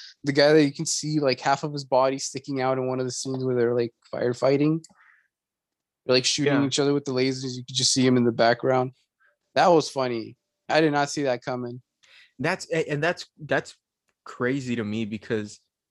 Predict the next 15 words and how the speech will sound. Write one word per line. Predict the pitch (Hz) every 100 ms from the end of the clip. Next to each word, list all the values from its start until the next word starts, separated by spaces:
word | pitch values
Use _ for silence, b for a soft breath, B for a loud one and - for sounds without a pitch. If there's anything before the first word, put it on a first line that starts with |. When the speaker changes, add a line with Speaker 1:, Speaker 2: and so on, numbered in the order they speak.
| -
Speaker 2:
I |
don't | 117
know | 139
if |
you | 135
knew | 110 127
this, | 123 107
but | - 107
the |
way | 107 110 135
they, | 135 120 113 117
they | 113
film | 110 127 123
a | 113
lot | 107 104 107 101